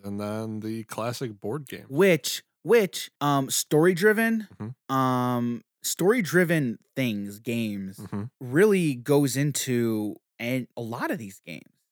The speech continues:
Speaker 1: Yeah.
Speaker 2: And I've, I've written this down actually quite a bit. Um, is story is super important. Story is very important, in my
Speaker 1: Yeah.
Speaker 2: opinion,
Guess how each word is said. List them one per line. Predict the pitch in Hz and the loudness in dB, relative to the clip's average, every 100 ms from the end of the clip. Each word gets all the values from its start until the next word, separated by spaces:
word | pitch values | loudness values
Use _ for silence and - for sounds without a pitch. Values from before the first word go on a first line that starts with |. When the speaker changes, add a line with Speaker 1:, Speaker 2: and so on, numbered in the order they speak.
| _ | _
Speaker 1:
Yeah. | 87 80 _ _ - | -8 -8 _ _ -2
Speaker 2:
And | 147 143 - | 0 -2 -6
I've, | 131 147 190 165 - | -2 2 2 0 0
I've | 135 208 | 2 2
written | 175 190 147 139 | 2 2 2 0
this | 131 | -2
down | 120 127 127 120 | -2 -2 0 -2
actually | 101 117 - 107 | -4 -8 -8 -12
quite | - - 120 | -10 -8 -8
a | 98 | -6
bit. | 120 139 - 117 | -4 -4 -6 -10
Um, | 110 107 104 104 101 - _ - 123 - | -8 -8 -8 -10 -12 -14 _ -10 -8 0
is | 151 135 117 110 98 - _ - | 2 2 2 -4 -8 -18 _ -8
story | - - 165 220 190 135 - | -6 2 6 6 6 2 0
is | 131 120 | 0 0
super | - 156 131 123 | 0 0 -2 -4
important. | 113 120 - _ _ _ _ _ | -4 -6 -6 _ _ _ _ _
Story | 175 269 202 | 0 2 0
is | 107 101 _ - | -2 -10 _ -8
very | 139 156 131 107 | -2 -2 -2 -4
important, | 101 110 104 - 135 | -8 -8 -8 -6 -2
in | 156 | 0
my | 151 135 | 2 0
Speaker 1:
Yeah. | 120 | -2
Speaker 2:
opinion, | - 127 95 | -4 -6 -6